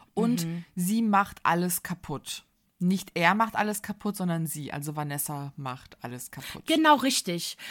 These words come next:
Speaker 2: Und dass, wenn die nicht in der Sendung wären, dass sie ja noch glücklich zusammen wären. Aber es ist, sie versucht alles, um ihm nicht die Schuld zu geben. Ich,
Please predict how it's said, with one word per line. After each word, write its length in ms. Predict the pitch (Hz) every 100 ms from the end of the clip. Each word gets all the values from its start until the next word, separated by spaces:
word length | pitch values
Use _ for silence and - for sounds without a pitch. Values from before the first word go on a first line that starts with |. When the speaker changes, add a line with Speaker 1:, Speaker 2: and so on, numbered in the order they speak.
| -
Speaker 2:
Und 180 | 240 233
dass, 240 | 226 -
wenn 300 | 214 233 233
die 120 | 220
nicht 200 | 233 220
in 80 | 226
der 160 | 208 202
Sendung 440 | 208 233 262 240
wären, 280 | 220 220 233
dass 200 | 208 -
sie 100 | 214
ja 140 | 202 190
noch 340 | 196 202 -
glücklich 540 | 202 214 220 214 202
zusammen 500 | - 196 208 208 180
wären. 340 | 160 151 165 165
Aber 220 | 175 196
es 140 | 190
ist, 380 | - - - - - - - - _ _ _ _ _ _ _ _ -
sie 180 | 196 240
versucht 540 | 240 247 220 269 - -
alles, 480 | 262 294 262 262 -
um 220 | 226 220
ihm 260 | 220 220 220
nicht 220 | 220 -
die 60 | 214
Schuld 300 | - 208 202
zu 140 | 190
geben. 380 | 170 165 165 165 -
Ich, 160 | -